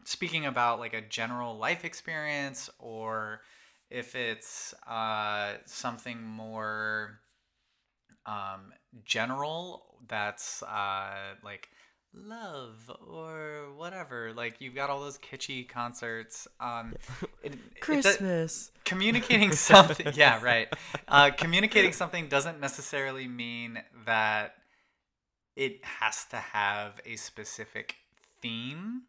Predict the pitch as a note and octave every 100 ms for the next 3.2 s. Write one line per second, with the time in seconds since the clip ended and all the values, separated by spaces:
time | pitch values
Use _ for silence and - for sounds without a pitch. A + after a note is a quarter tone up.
0 | _ _ - G#3 G3 - G3 G3+ A3 A3+
1 | _ _ _ _ B2 B2+ B2+ B2+ B2 B2+
2 | _ _ C3 A2 - D3+ D3 C#3+ C3+ -
3 | - -